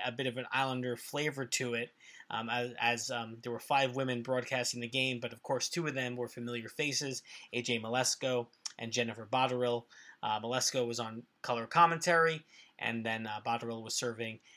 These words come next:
as an in-studio analyst. And I think you always, uh, get a kick to see Brendan Burke doing national games and A J doing national games and, and Jennifer doing national games. And, and certainly, uh, we have a lot of pride in the fact that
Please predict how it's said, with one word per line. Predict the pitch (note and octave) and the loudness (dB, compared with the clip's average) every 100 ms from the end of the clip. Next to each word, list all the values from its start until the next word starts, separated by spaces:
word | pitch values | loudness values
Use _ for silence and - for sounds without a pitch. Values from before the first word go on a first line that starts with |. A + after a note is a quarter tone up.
| _ | _
as | A#2+ A2 | 0 0
an | A#2+ | -4
in-studio | B2 B2 - B2 A#2 A2 | -2 -2 -2 -2 -2 0
analyst. | A#2+ B2 A#2 A2+ | -2 0 -4 -6
And | B2+ | -4
I | A#2+ | -4
think | A#2+ C3+ C3+ | -4 -6 -4
you | B2 | -2
always, | D3+ D#3 C#3 B2+ - _ - - | 0 2 0 0 -2 _ -20 -6
uh, | - A#2+ A#2+ | 2 2 4
get | C3 A#2+ | 0 0
a | |
kick | A#2+ C#3 B2 - | -2 -4 -4 -4
to | |
see | A#2+ C3 B2+ A#2+ _ | 0 0 -2 -4 _
Brendan | B2 A#2+ A#2 | -4 -2 -4
Burke | A#2 C3 B2 - | 0 0 0 -4
doing | B2+ B2 | -4 -2
national | B2 A#2+ - B2+ A#2 | -2 -2 -2 -4 -6
games | A#2+ A#2+ A#2+ A#2+ | -4 -4 -4 -4
and | A#2 G#2+ | -6 0
A | B2+ | 0
J | A#2+ C3 | 2 0
doing | A#2 B2+ B2 | 2 -2 -2
national | A#2+ A#2 - A#2+ | -2 -4 -6 -8
games | A#2 A#2+ A#2+ A#2 | -6 -4 -4 -6
and, | A#2 A2+ | -8 -6
and | A#2 | -4
Jennifer | A#2 B2 A#2+ B2 | 0 0 -2 -6
doing | B2 A#2+ | -4 -4
national | A#2 A#2 - B2 | -4 -4 -6 -6
games. | A#2 A#2 A#2+ A#2 | -8 -6 -6 -6
And, | A2 - - | -8 -14 -10
and | - A#2 | -6 2
certainly, | D#3 C#3 C3 B2 A#2 _ _ _ _ _ _ _ - - | 2 2 -2 -4 -6 _ _ _ _ _ _ _ -8 -6
uh, | A#2+ A2+ | -6 0
we | |
have | B2+ A#2 | 0 2
a | |
lot | A#2+ A2+ | -2 -2
of | - | 2
pride | C#3+ B2+ B2 | 4 6 6
in | A#2 A2+ | 2 -6
the | |
fact | - B2 A#2 | -4 -4 -2
that | A#2 | -6